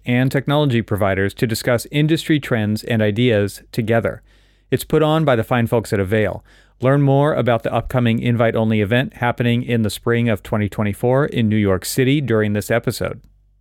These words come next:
This episode of the Troxel Podcast is made possible with support from Arc I T.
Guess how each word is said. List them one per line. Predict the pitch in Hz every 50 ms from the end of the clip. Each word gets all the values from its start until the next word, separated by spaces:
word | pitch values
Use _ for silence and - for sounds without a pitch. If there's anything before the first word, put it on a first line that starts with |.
| _ _ _ _ _ _ _ _ _ _ _ _ _ _ _
This | - 123 151 - 185
episode | 170 156 - 147 - 170 160 156 156 -
of | - - 127 131 131 120 120
the | 123 123
Troxel | - - 120 117 - - 117
Podcast | - 123 123 120 117 - 131 120 117 120 120 -
is | - 117 113 95
made | 120 123 117 113
possible | - - 131 127 127 - - - 139 131 123
with | 117 110 -
support | - 123 - - - 107 95 90 - -
from | - 104 - -
Arc | 98 92 90 -
I | - 90 87
T. | - - - 98 76 80 -